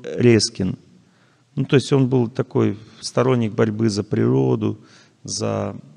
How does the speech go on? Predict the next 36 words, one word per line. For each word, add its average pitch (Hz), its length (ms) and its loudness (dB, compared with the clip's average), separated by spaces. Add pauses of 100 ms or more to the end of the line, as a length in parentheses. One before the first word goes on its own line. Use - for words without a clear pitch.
(140)
чистоту, 120 720 -8
за 104 160 -8
зелень 107 540 -4
там 98 260 -10
и - 20 -10
так 98 200 -10
далее. 101 300 -2
И 135 40 -6
плюс 175 460 -6
нравственность 117 840 -4
и 110 40 -10
все - 180 -10
прочее. 101 440 -8
И 113 80 -2
он 131 180 0
тоже 120 360 -2 (500)
любил, 120 420 2
Лев 113 200 2
Толстой, 117 380 -4
его 104 160 -2
высказывания. 135 600 -2
И - 40 -2
вот 110 200 -4
одно 117 220 -2
из 110 120 -4
этих 107 260 -10
высказываний 95 680 -8
я 98 160 -8
ч-, - 180 -14
зачитываю 92 580 -10
на 110 80 0
эту 107 160 -4
тему. 92 380 -6 (2750)
«Одно 165 320 4
мы 165 140 6
знаем 143 520 4